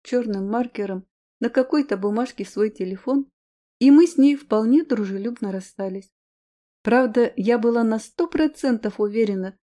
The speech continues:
что ее помощь мне никогда не понадобится. Зато девочка,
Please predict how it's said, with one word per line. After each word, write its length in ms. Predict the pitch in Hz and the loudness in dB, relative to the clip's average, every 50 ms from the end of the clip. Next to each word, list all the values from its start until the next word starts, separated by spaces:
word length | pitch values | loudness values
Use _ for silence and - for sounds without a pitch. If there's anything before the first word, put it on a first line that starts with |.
| _ _ | _ _
что 240 | - - _ 214 208 | -20 -6 _ 2 2
ее 360 | 208 202 208 208 247 339 370 | 2 0 0 0 0 0 0
помощь 460 | - - 262 220 190 190 190 - _ _ _ _ _ _ _ | 0 -2 -2 -2 -2 -4 -8 -12 _ _ _ _ _ _ _
мне 300 | - 196 208 202 190 - - | -4 -2 -2 -2 -2 -4 -2
никогда 680 | 196 214 254 330 381 - - 294 285 247 202 208 208 | 2 4 4 4 4 2 -2 -2 -2 -2 -2 -4 -4
не 120 | 202 196 190 | -4 -6 -6
понадобится. 800 | - 190 185 185 180 170 190 185 190 190 - - 190 190 196 _ _ _ _ _ _ _ _ _ _ _ _ _ _ _ _ _ _ _ _ _ _ _ | -6 -6 -6 -6 -6 -8 -10 -12 -14 -14 -14 -14 -14 -14 -14 _ _ _ _ _ _ _ _ _ _ _ _ _ _ _ _ _ _ _ _ _ _ _
Зато 380 | 220 214 233 247 247 - 220 214 | -4 -2 0 -2 0 0 -2 -2
девочка, 640 | 196 214 247 277 320 269 - - - - 180 180 | 0 -2 -2 -2 -2 -4 -6 -8 -12 -12 -12 -12